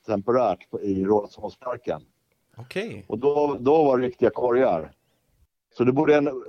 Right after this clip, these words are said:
Speaker 1: då borde det liksom ha funn-, det, då hade de säkert fixat det redan på Kärsön också.
Speaker 2: Och det, det,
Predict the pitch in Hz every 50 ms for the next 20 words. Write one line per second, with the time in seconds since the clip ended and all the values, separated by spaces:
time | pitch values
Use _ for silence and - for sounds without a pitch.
0 | - - 135 147 147 156 170 170 170 151 139 139 139 139 143 139 120 - 135 123
1 | - - 147 139 135 143 151 127 127 135 139 135 - - 123 139 143 147 151 147
2 | 143 139 123 127 107 110 - - 135 117 - - 147 120 - 104 90 90 85 82
3 | 82 - - - - 92 92 - 104 110 113 - - - 87 73 - _ _ _
4 | _ _ _ _ _ _ _ _ _ _ _ - 123 120 135 131 131 131 117 -
5 | 80 - - - - 73 120 127 135 131 120 120 117 110